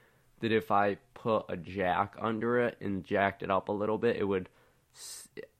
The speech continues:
we could kinda control it and set it into the pins, set the pins into the ve-, the frame better. So I went,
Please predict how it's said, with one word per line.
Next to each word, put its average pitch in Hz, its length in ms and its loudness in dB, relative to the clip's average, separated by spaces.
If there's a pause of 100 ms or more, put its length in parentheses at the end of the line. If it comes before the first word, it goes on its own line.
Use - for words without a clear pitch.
(140)
we 113 160 -2
could - 160 -6
kinda 110 320 -2
control 95 640 -2
it 113 240 0
and 95 180 -6
set 104 340 -2
it 98 120 -2
into 101 320 -2
the 90 80 -2
pins, 104 560 -6 (400)
set - 300 -2
the - 40 -6
pins 101 380 -4
into 104 300 -4
the 90 360 0
ve-, 95 400 -6
the 107 140 -6
frame 98 500 -4 (320)
better. 110 520 0 (800)
So 101 220 0
I 95 80 2
went, 107 340 0